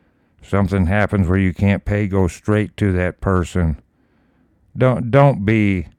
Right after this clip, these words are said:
like the ungodly that we read about in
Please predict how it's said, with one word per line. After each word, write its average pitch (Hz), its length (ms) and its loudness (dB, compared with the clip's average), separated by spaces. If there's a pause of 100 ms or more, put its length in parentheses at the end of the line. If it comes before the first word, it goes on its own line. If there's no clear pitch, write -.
(260)
like 98 380 -2
the 90 180 -2
ungodly 85 840 0 (240)
that 92 140 -4
we 85 120 -4
read 87 240 -2
about 82 360 -2
in 82 260 -2